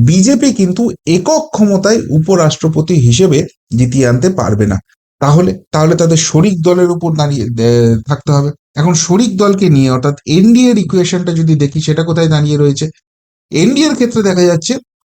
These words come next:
লোকসভায় দুশো তিরানব্বই জন সাংসদ রয়েছে, মানে বিজেপি প্লাস বিজেপির যারা জোট সঙ্গী রয়েছে তাদের নিয়ে, এবং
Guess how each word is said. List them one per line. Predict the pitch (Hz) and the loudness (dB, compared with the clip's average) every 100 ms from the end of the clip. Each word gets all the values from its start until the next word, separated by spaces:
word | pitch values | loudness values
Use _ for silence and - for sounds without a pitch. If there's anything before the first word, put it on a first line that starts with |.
| 117 | -2
লোকসভায় | 156 180 - 202 214 | 0 0 -2 0 2
দুশো | 175 165 190 | 0 -2 -2
তিরানব্বই | 175 156 151 170 196 | 0 2 2 0 0
জন | 190 196 | 0 0
সাংসদ | 190 185 190 185 | 0 0 0 0
রয়েছে, | 190 190 214 - _ _ _ _ | 0 0 -4 -12 _ _ _ _
মানে | 123 127 | -2 0
বিজেপি | 120 156 214 254 254 240 | 2 4 2 2 -2 0
প্লাস | 214 208 - | -2 -2 -2
বিজেপির | 156 156 165 156 | 0 2 0 0
যারা | 160 | 0
জোট | 151 160 165 | 2 0 0
সঙ্গী | 175 170 | -2 0
রয়েছে | 165 156 151 | 0 0 0
তাদের | 127 131 135 | -2 -2 -2
নিয়ে, | 156 220 _ - | -2 -6 _ -2
এবং | 143 | 2